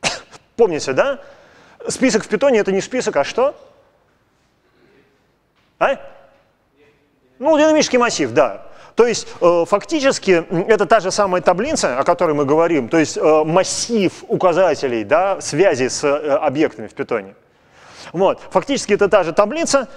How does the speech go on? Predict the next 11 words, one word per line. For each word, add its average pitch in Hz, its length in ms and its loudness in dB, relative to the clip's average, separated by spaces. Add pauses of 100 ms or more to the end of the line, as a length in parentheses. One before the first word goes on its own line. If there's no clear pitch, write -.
(180)
вот, 208 420 2 (320)
э, 220 60 4
а 226 240 2
размер 220 420 0
которой 226 540 0
увеличивается 190 920 2
в - 60 -8
случае, 220 460 -2
если 190 200 0
она 175 140 0
переполнилась 123 840 -4